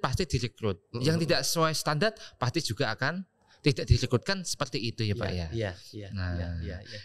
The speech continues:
Speaker 1: itu untuk di S M K Tunas Harapan Pati.
Speaker 2: Hmm.
Speaker 1: Eh, perusahaan yang ada di dalam negeri.
Speaker 2: Hmm.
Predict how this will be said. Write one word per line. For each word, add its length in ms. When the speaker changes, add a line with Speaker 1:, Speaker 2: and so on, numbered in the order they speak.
Speaker 1:
itu 240
untuk 240
di 160
S 80
M 80
K 80
Tunas 240
Harapan 320
Pati. 480
Speaker 2:
Hmm. 80
Speaker 1:
Eh, 220
perusahaan 400
yang 160
ada 80
di 160
dalam 240
negeri. 560
Speaker 2:
Hmm. 160